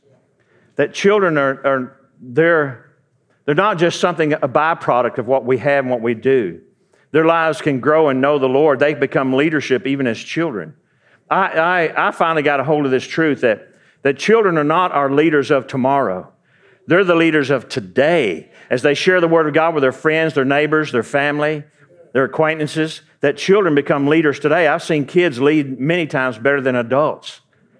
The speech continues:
Amen? And here he's talking to children. He said, "Bind them apart, uh, uh, upon your heart forever, fasten them around your neck.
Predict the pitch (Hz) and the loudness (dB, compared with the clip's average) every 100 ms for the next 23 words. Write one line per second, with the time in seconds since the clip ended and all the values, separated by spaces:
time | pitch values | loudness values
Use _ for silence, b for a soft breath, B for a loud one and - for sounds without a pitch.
0 | b b b b _ _ _ - 139 165 | b b b b _ _ _ -6 -2 0
1 | 170 180 170 B B - 135 202 196 - | 0 -2 -6 B B -6 0 4 4 2
2 | 196 196 165 143 135 196 240 156 110 82 | 2 2 2 0 2 2 4 2 0 -6
3 | - _ _ _ _ 147 - 165 147 180 | -16 _ _ _ _ -4 0 0 0 0
4 | 240 208 151 180 170 - 165 151 151 175 | 2 0 2 2 2 0 -2 -2 -2 2
5 | 165 147 156 151 185 180 151 127 175 202 | 2 2 0 0 0 0 0 2 2 2
6 | 139 151 202 196 131 165 185 - 175 165 | 0 2 2 2 0 0 -2 -2 -2 0
7 | 156 147 156 180 156 143 151 226 156 110 | 0 0 0 0 -2 0 0 0 0 -4
8 | - | -14